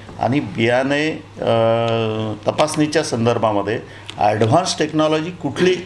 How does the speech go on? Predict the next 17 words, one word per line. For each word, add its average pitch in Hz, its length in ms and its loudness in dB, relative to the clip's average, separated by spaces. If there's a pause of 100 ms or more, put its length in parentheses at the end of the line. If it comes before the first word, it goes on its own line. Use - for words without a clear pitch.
(140)
आलेली 135 440 2
आहे, 95 380 0 (600)
ही 160 440 0 (200)
ॲडव्हान्स 123 400 2
टेक्नॉलॉजी, 123 760 0 (160)
अ, - 40 -6 (440)
कुठल्या 117 600 0
ॲडव्हान्स 107 320 0
टेक्नॉलॉजीचा 110 680 -2
वापर 113 320 2
त्या 117 160 -2
ठिकाणी 110 360 -2
करायला 117 360 4
पाहिजे 95 340 -2 (400)
याच्या 110 340 2
सूचनासुद्धा 113 960 2 (420)
आम्ही 123 280 2